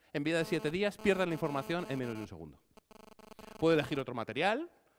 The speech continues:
y tener cuarenta y dos horas o setenta milisegundos. Puedo elegir el material que yo quiera, pero para un material determinado y un volumen determinado,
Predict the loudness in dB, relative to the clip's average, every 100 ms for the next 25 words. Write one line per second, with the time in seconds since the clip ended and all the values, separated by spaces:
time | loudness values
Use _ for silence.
0 | _ -12 -8 -6 -8 -4 -4 -4 -6 -6
1 | -6 -6 -8 -10 -8 -6 -4 -4 -2 -2
2 | 0 0 -2 -20 4 8 8 6 2 4
3 | 2 0 2 2 2 2 0 0 -4 -2
4 | -4 -8 -20 _ _ _ _ _ 6 8
5 | 6 2 -8 _ _ 6 8 6 4 4
6 | 4 4 2 2 2 0 0 -2 -2 2
7 | 2 4 2 2 0 0 0 0 0 0
8 | 0